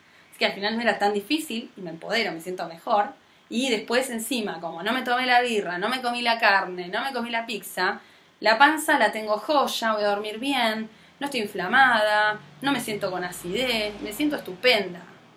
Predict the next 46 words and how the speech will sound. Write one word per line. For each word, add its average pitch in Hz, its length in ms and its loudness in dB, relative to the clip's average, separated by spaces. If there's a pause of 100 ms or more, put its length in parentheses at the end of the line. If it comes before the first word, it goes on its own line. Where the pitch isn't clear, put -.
(680)
Qué 214 200 -2
bueno, 208 400 2 (100)
¿no? 285 280 2
De 294 180 -8
eso 247 160 -6
se 202 160 -6
trata. - 360 -8 (580)
Y 202 80 -6
también 277 260 4
algo 349 200 6
que 240 40 0
yo 285 160 -2
le 285 160 2
decía 220 360 -4
a - 20 0
esta 202 180 -6
pers-, 190 260 -10
a 208 60 -10
esta 202 180 -6
persona 220 640 0
es 226 140 -14
que, 233 380 -4 (340)
mirá, 233 360 4 (1120)
cuando 214 200 -6
vos 220 120 0
haces 247 260 -6
un 262 100 -2
acto 240 460 0
de 196 140 -4
este 226 220 -6
tipo 220 360 -6
y 180 60 -6
empezás 180 260 -10
a 240 60 0
cambiar 202 420 2
la 190 80 -4
alimentación, 208 720 -6 (380)
puede 349 280 0
ser - 340 0
también 180 360 -8
muy 240 180 -4
probable 254 480 4
que 254 80 -10
empieces - 280 -10
a 247 80 0
cambiar 233 480 4